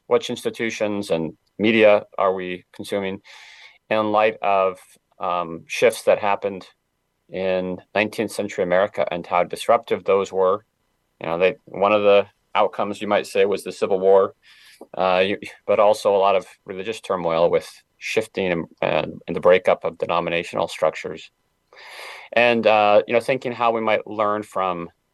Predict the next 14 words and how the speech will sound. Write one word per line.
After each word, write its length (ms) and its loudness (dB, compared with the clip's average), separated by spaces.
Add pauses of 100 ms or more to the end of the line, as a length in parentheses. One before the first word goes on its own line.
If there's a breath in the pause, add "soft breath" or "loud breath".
(180)
people 260 -2
who 80 -4
lived 180 4
through 180 -4
that 280 2 (580)
disruption 760 -4 (600)
about 280 2
how 180 -2
to 80 2
live 240 0
well 440 2 (560)
during 280 -2
our 180 4
own 280 0